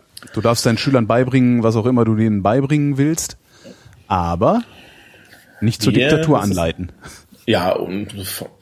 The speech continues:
Speaker 2: Treue der Verfassung, wenn du dir jetzt hier unsere Grund-, Grundrechte ansiehst, da steht noch ein bisschen mehr drin, als nur, äh, z-, z-, als nur zur Diktatur anleiten.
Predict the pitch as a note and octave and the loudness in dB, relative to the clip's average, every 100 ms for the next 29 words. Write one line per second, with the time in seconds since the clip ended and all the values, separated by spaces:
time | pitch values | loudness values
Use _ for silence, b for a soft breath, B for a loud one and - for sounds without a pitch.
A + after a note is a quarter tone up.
0 | - - A#2+ - - G#2+ A2 G#2 G#2 F#2+ | -20 -12 -12 -6 0 2 2 -2 0 0
1 | F#2 D#3+ D#3 A#2 G#2+ G#2 G2+ G#2+ G2 G#2+ | 2 2 2 0 0 -2 0 0 -2 -2
2 | G2+ G2 G2 - A2+ A2+ G#2+ G2 A2+ A#2 | -4 -4 -4 -8 -14 -4 -4 0 0 0
3 | D#3 D3 D#3 D#3+ D#3 C3+ - B B B | 0 2 2 2 0 -2 -8 B B B
4 | B B B B - E3 - - A2+ A2+ | B B B B -2 0 0 -2 -2 0
5 | A2 A2+ A2 B2+ C4 B2 G#2 G#2 B B | 0 2 2 2 2 0 -2 -4 B B
6 | B - A2+ - A2+ G#2 G2 G2 B B | B 0 0 2 4 4 2 -2 B B
7 | B B - - G2+ G2+ G2+ G2+ - A2+ | B B -16 -4 0 2 0 -2 -4 -4
8 | - - - A2+ - D2+ G#2 A#2+ G#2+ A2 | -8 -8 -4 -2 2 2 2 0 0 0
9 | A2+ G2 G2 A2 G2+ G2+ F#2+ F2 F2+ | -2 0 0 2 2 2 0 0 -2